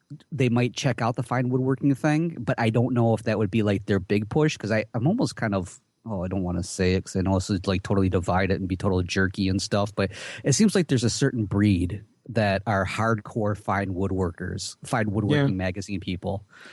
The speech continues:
Speaker 2: I've
Speaker 1: Um,
Speaker 2: always
Speaker 1: I mean, you
Speaker 2: wondered how much crossover there is between the readerships.
Speaker 1: Yeah,
Speaker 2: You
Speaker 1: 'cause,
Speaker 2: know?
Speaker 1: I mean,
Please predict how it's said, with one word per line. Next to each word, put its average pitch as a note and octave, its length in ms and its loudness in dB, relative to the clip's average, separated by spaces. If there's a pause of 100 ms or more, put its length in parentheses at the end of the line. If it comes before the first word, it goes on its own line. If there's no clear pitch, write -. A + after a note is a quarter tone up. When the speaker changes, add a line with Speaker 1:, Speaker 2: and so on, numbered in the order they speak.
(260)
Speaker 2:
I've B3+ 120 4
Speaker 1:
Um, D#4+ 60 4
Speaker 2:
always D4+ 200 4
Speaker 1:
I - 40 4
mean, - 40 4
you F3 60 4
Speaker 2:
wondered D#3+ 260 2
how C#3+ 140 0
much C#3 240 0
crossover B2 580 0
there G2 140 -2
is G2 160 -2
between G#2+ 400 -2
the G2+ 80 -2
readerships. F#2+ 680 -2 (480)
Speaker 1:
Yeah, D3+ 140 2
Speaker 2:
You G#2+ 60 2
Speaker 1:
'cause, G#2 100 2
Speaker 2:
know? C3 60 4
Speaker 1:
I - 20 4
mean, D3+ 220 2